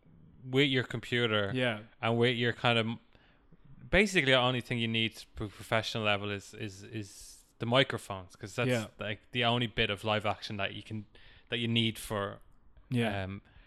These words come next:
Speaker 1: for animation.
Speaker 2: Yeah.
Speaker 1: you can,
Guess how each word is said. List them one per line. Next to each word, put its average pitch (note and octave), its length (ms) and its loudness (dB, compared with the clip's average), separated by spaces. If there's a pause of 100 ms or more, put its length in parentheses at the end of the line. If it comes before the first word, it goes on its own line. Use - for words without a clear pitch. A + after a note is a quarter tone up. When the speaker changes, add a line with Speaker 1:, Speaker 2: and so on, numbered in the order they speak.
(420)
Speaker 1:
for - 220 -6
animation. G#2+ 760 0 (320)
Speaker 2:
Yeah. A2 220 -2 (240)
Speaker 1:
you - 120 -14
can, F3 340 -6